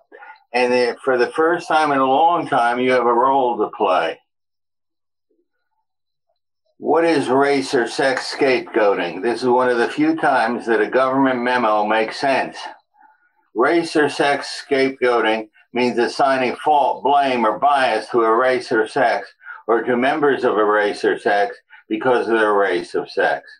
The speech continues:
It emphasizes any claim, it encompasses any claim that consciously or unconsciously,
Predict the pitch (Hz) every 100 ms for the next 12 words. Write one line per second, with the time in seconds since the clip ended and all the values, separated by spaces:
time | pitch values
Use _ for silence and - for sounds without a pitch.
0 | _ _ _ _ _ _ _ _ 120 131
1 | 147 139 156 - 143 147 131 139 117 151
2 | 143 156 170 170 - 165 143 127 120 127
3 | 120 127 131 170 135 135 113 127 143 143
4 | - 143 135 120 110 143 143 139 - -
5 | 139 139 143 139 135 120 104 101 - 113
6 | 101